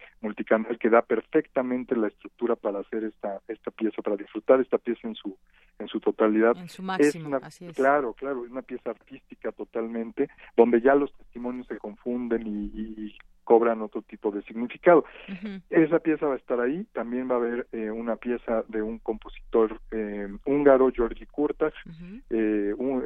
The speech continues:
Speaker 1: eh, que fue, eh, compuesta en mil novecientos veintiséis. Esta pieza va a estar, eh, eh, transformada porque vamos a hacer un montaje escénico con algunos recursos, eh, audiovisuales de
Speaker 2: Ujú.
Speaker 1: punta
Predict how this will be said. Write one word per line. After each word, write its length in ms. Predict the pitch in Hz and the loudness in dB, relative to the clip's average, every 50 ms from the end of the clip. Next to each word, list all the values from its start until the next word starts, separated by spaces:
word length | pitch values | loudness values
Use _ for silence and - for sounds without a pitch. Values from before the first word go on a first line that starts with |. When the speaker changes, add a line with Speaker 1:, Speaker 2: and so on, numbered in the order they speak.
| 120 | -4
Speaker 1:
eh, 40 | 117 - | -6 -4
que 480 | - 117 110 107 107 104 104 101 101 101 101 _ _ - | -2 -2 0 0 0 -2 -2 -4 -6 -8 -12 _ _ -4
fue, 420 | - 120 113 113 113 110 110 107 104 101 101 _ _ _ _ - | 0 2 2 4 2 2 0 -2 -4 -8 -14 _ _ _ _ -6
eh, 320 | 113 107 107 104 101 98 - | -6 -4 -4 -6 -8 -10 -6
compuesta 540 | - 113 110 - - 170 170 160 - - 131 | -6 -6 -4 0 2 2 2 2 2 -2 0
en 80 | 127 | 0
mil 100 | 127 127 | 0 -2
novecientos 320 | 131 123 - - 123 - - | -2 -2 -4 -6 -12 -6 -4
veintiséis. 400 | 120 110 - - - 131 131 - _ _ - - - - - - - _ _ | -4 -4 -2 2 2 2 2 2 _ _ -20 -20 -20 -18 -18 -20 -20 _ _
Esta 300 | - 143 143 - - 151 | 4 4 4 4 2 -4
pieza 300 | - - 151 143 - 143 | 0 0 0 0 2 2
va 80 | 135 131 | 2 2
a 40 | 123 | 0
estar, 360 | _ - 135 120 117 113 - _ _ _ _ - | _ 0 2 2 2 0 -4 _ _ _ _ -10
eh, 500 | 123 120 113 110 107 104 104 104 107 113 _ _ _ _ _ - | -8 -6 -4 -4 -6 -6 -8 -10 -10 -14 _ _ _ _ _ -8
eh, 560 | 127 117 110 110 107 104 104 104 101 98 98 95 95 95 _ - | -6 -4 -4 -4 -4 -6 -6 -8 -8 -10 -10 -14 -16 -20 _ 0
transformada 840 | - 117 117 113 110 - 123 113 110 127 143 131 131 156 143 131 - - | 2 4 4 4 2 2 2 2 4 6 4 6 6 6 4 2 0 -6
porque 380 | - 104 - _ - - 107 | -12 -12 -12 _ -14 -12 -8
vamos 280 | - 110 110 113 117 - - | -6 -6 -6 -6 -8 -14 -14
a 40 | 110 | -16
hacer 200 | - - 110 107 | -10 -10 -10 -8
un 100 | 110 110 | -8 -8
montaje 440 | 107 104 101 - - 113 - - - | -8 -8 -6 -2 -2 -2 -2 -2 -6
escénico 640 | - - 139 143 139 127 113 - - 123 135 - _ _ _ _ _ _ - | -4 -2 -4 -2 -2 -4 -4 -2 -2 -2 -2 -2 _ _ _ _ _ _ -8
con 160 | - 107 107 | -6 -2 -2
algunos 420 | 107 104 104 110 113 113 113 110 | -2 -2 -2 -2 -2 -2 -2 -2
recursos, 720 | 107 104 _ - 113 107 - - - 107 101 - - - _ _ _ _ - _ _ - | -2 -4 _ -2 -4 -4 -2 -2 -2 -2 -2 -2 -8 -16 _ _ _ _ -20 _ _ -10
eh, 340 | 110 104 104 104 98 98 98 113 - | -10 -8 -8 -8 -8 -8 -6 -2 2
audiovisuales 840 | 117 110 107 110 107 104 110 - - 139 127 120 120 113 110 110 - _ _ - | 2 4 4 4 4 2 2 0 4 6 6 6 6 4 0 -4 -10 _ _ -18
de 60 | - | -16
Speaker 2:
Ujú. 80 | 98 - | -8 -2
Speaker 1:
punta 500 | 135 143 147 147 139 - 160 180 196 - | 0 0 0 0 2 2 2 2 2 -2